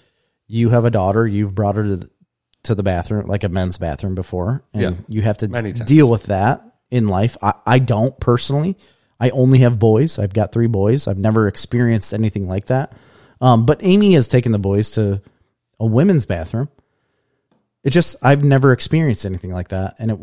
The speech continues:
Speaker 1: and it was all
Speaker 2: I don't worry about the
Speaker 1: stalls.
Speaker 2: children. The, with the
Speaker 1: No.
Speaker 2: children are for whatever. I'm, I'm,
Speaker 1: It was
Speaker 2: I'm
Speaker 1: just
Speaker 2: more anno-, uh, it's more sad for the adult women that have to go share a bathroom with a bunch of men.
Speaker 1: Yeah.
Speaker 2: Because of no reason.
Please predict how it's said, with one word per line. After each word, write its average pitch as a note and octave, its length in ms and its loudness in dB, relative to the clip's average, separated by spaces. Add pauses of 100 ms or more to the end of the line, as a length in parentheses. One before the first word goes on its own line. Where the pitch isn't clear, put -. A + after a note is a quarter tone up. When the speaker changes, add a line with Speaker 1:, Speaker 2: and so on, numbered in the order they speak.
(360)
Speaker 1:
and D3 180 -2
it G3+ 100 -2
was G3 140 4
all G#3+ 80 6
Speaker 2:
I A3 60 6
don't G3+ 200 2
worry B2 140 4
about G#2 220 2
the A#2 60 2
Speaker 1:
stalls. - 120 -4
Speaker 2:
children. F2 480 -6
The, A#2+ 240 -4
with C#3 160 -4
the D#3 100 0
Speaker 1:
No. A3+ 120 4
Speaker 2:
children D#3+ 240 0
are A2+ 100 -2
for G#2 220 -6
whatever. F#2 360 -6
I'm, A#2 240 -6
I'm, B2+ 140 -4
Speaker 1:
It F3+ 60 -2
was F3 100 4
Speaker 2:
I'm C#3 60 0
Speaker 1:
just G#3 160 2
Speaker 2:
more E3+ 140 2
anno-, C3+ 240 -2
uh, C#3 220 -4
it's B2 200 -6
more C3 500 -6 (380)
sad A2+ 460 -4
for G#2 180 -4
the G2 180 -4
adult G#2+ 480 -4
women F2 340 -10
that F2 120 -12
have F#2 160 -8
to F#2 100 -16
go F2 140 -4
share F2 240 -4
a D#2+ 60 -6
bathroom E2 420 -6
with E2 180 -8
a D2 60 -14
bunch F2 240 -10
of E2+ 80 -8
men. F#2 320 -2 (320)
Speaker 1:
Yeah. F3 220 2 (220)
Speaker 2:
Because A2+ 380 -4
of G2 140 -10
no G2+ 240 -6
reason. G#2+ 540 -8